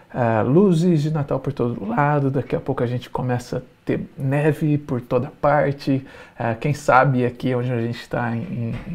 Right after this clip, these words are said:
em Vancouver, ah, a gente tem alguma neve qualquer dia desses. Ah, e nessa série nós vamos falar sobre o capítulo dois do livro de Mateus.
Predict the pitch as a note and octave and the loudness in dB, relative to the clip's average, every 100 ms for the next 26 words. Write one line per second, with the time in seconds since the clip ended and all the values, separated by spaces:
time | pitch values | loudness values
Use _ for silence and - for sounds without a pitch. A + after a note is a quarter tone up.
0 | E2+ - - C#3 B2+ B2 - C#3 B2+ C3+ | -12 -14 -10 -4 -2 -2 0 -2 0 -4
1 | C3 - - - - A#2 A#2 A2+ G#2+ - | -4 -14 -18 -18 -4 2 2 2 0 -2
2 | - B2 B2 - A#2 - B2+ C3+ B2 B2 | -2 -2 -2 -2 -2 -2 -2 0 0 0
3 | C3 B2+ B2 B2+ B2+ - C#3 B2+ B2+ C3 | 0 0 0 0 0 -2 -2 -2 0 0
4 | B2+ C#3+ C#3+ D#3 - - _ _ _ _ | 2 2 0 -6 -14 -20 _ _ _ _
5 | _ - - - C#3+ C3 B2+ B2+ - D3 | _ -20 -6 4 6 6 4 2 -2 0
6 | E3+ G3 - - - G3 F3 E3+ F3+ F3+ | 0 0 -4 -2 0 2 0 -2 -2 -4
7 | - F#3+ - D#3 - D#3+ D3+ D#3+ D#3 F3 | -2 0 2 0 2 2 4 2 0 -2
8 | E3 - - G3+ - G#3+ G3+ C#3 C#3+ D3+ | -4 -6 -6 -8 -2 0 2 4 6 6
9 | D3 - - - - - D3+ C#3 C3 C3+ | 2 -8 -20 -20 -20 -2 0 2 2 2
10 | C3+ B2+ C#3+ C#3+ - A2+ G#2 - - | 0 0 -2 -2 -2 -2 -2 -6 -20